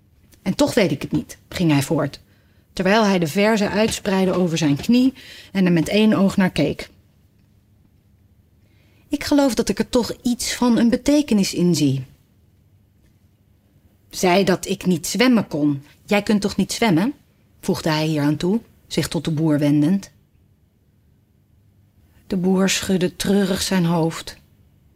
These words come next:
"Zie ik daar dan naar uit?" zei hij. Wat hij zeker niet deed, omdat hij geheel van karton was.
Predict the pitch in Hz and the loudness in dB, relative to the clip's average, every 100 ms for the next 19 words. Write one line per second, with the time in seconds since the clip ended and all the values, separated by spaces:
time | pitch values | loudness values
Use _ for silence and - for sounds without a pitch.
0 | _ _ _ _ _ _ _ _ _ _ | _ _ _ _ _ _ _ _ _ _
1 | _ - - 214 - 214 214 196 202 190 | _ -6 0 0 0 0 2 2 2 0
2 | - 226 403 381 - 226 208 240 339 - | 0 0 0 -2 -6 -2 -2 0 -4 -6
3 | _ _ _ _ _ _ _ _ - 143 | _ _ _ _ _ _ _ _ -6 -2
4 | 135 139 175 - 135 180 196 139 170 - | 0 2 0 2 2 2 2 0 0 -4
5 | - - - - - 185 190 175 175 185 | -12 -20 -20 -20 -8 0 2 2 0 -2
6 | - 170 185 175 180 - 196 226 233 185 | 0 0 2 2 0 0 0 2 4 4
7 | 156 - | 0 -4